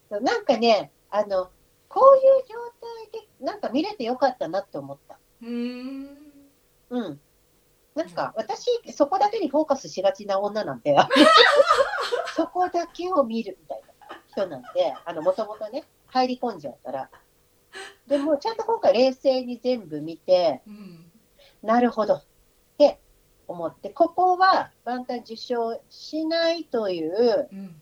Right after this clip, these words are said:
Speaker 1: ことが、まあ、結果的にそうだったから、あ、
Speaker 2: うん。
Speaker 1: これが多分一番良かった結果なんだろうなっ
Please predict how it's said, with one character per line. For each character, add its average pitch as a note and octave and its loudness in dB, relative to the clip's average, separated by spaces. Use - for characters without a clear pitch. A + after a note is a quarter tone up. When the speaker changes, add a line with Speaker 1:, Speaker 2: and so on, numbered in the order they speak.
Speaker 1:
こ - -8
と A#3+ -4
が、 C#4+ 4
ま C#4+ 0
あ、 - 0
結 D#4 -4
果 A4 -6
的 A4+ -6
に A#4 -4
そ B4 -8
う A#4 -6
だ - -2
っ - -18
た - -16
か - -16
ら、 D#4+ -8
あ、 - -4
Speaker 2:
う B3 -20
ん。 G3 -20
Speaker 1:
こ F#4 -6
れ A#4 -6
が B4+ -8
多 G3+ -4
分 E3+ -12
一 A3+ -10
番 A#3+ -4
良 D4+ -2
か G4+ -6
っ - -14
た D#3+ -4
結 D#3 -10
果 C4 2
な D#4+ 2
ん D4 0
だ B3 2
ろ G#3+ -6
う A3 -10
な C#4+ 0
っ G#4+ -2